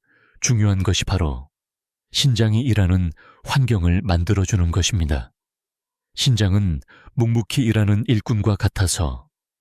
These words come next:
우리가 잠을 못 자거나 스트레스를 받으면 금방 지쳐버립니다. 오늘부터 딱 네 가지만 실천해보세요. 첫째, 물은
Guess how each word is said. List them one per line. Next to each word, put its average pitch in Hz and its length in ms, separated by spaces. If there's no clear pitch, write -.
우리가 90 540
잠을 107 300
못 95 160
자거나 73 580
스트레스를 110 640
받으면 80 640
금방 78 440
지쳐버립니다. 82 920
오늘부터 92 840
딱 98 180
네 104 180
가지만 76 640
실천해보세요. 92 1000
첫째, 85 460
물은 101 480